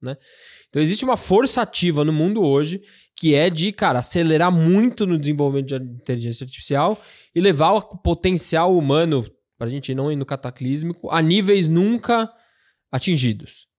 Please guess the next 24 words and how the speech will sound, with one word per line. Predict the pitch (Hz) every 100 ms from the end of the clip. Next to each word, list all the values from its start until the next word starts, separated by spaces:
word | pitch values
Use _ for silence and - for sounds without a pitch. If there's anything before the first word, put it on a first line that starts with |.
| -
né? | 156 190 _ _ - - _
E | 147
existe | 151 165
uma | 226
força | - 165 160 165
reativa, | 175 196 190 175 196 226
que | 226
é |
a | 226
re-, | 208 202
força | 185 185 202
daqueles | 190 180 185
que | -
tão | 190
querendo | 175 190
parar | 190 196 170
aquilo | 160 185
e |
falar, | 196
"Não, | 151
mas | 127 156
isso | 294
é |
muito, | 240 262 262 185 143 120